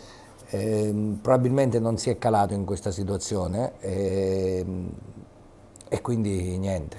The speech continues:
eh, questa è la situazione. Eh, Val di Fiore è un discorso un po' a parte perché probabilmente non è rientrato nei piani tecnici del mister, eh, però il ragazzo si è sempre comportato in maniera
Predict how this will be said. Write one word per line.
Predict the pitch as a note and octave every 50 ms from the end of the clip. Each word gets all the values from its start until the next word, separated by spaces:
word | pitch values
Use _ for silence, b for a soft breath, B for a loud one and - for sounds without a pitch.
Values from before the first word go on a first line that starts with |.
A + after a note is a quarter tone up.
| -
eh, | D2 D#2 F2 F#2
questa | E2 - G2+ F#2+ - -
è | F#2+
la | F#2+
situazione. | E2 F2 G2 F#2+ F2+ F2 - - F#2 E2 D#2 D2 D#2 D#2+ C2+
Eh, | E2 E2+ E2+ E2 E2 E2+ F2+ F2 E2 B B B B B B B B B B
Val | F#2+ G#2 A2+ A#2
di | A#2 C3+
Fiore | A#2 C3+ C#3+ C3
è | A2+
un | G2 G2+
discorso | G2 - - A2+ G#2+ F#2+ - A2
un | G2+
po' | F2 - A2+
a |
parte | A#2+ - - F#2 F#2 F2 F#2 - F#2+
perché | F#2 F2+ - - F#2 F2+ F2+ F2+ F2 F2 F2 F2 F2 E2+ E2 - E2
probabilmente | - - G2 G2 F#2+ F#2 F#2 F#2 F#2+ G2 G2+ G#2 F#2 - G2 F#2 F2+ - B B B B B B B B - - - - - - - - - - - - B B B B B B
non | - G#2+ G#2+ A#2+ B2 A#2+ A#2+
è | A#2
rientrato | A2 G#2+ A2 G#2 G#2+ G2 - B2 A#2 A2 G2 G2+
nei | G2+ G2 F#2+
piani | F2+ G#2+ G2+ G#2 G#2
tecnici | F#2 A2+ A2 G2 - - G2 G2 F2+ G#2 A2
del | G#2+ A2 G#2+
mister, | A2 G#2 G2+ G2 - - A#2 A2 G#2+ G2+ G#2+ G#2+ G#2 G#2 G2+ G2 - -
eh, | - - G2 G2 F#2+ F#2 F2+ F2+ F2+ F2 E2+ E2+ F2+ F2+ F2 E2+
però | - - A#2 G2+ E2
il | D#2+
ragazzo | E2 E2+ F#2 G2 F#2+ - - -
si | E2+ D#2+ E2+ F2+
è | F2 F2+
sempre | F2 - - F#2+ F#2 E2 F#2
comportato | F2 F2 E2 E2 - - - - F#2 F2+ E2 F2+ F#2 F2 F2+ F2+
in | F2+ F2
maniera | F2 F2 F2+ F2+ F2+ F2+ F2 F2 E2+ F2 F2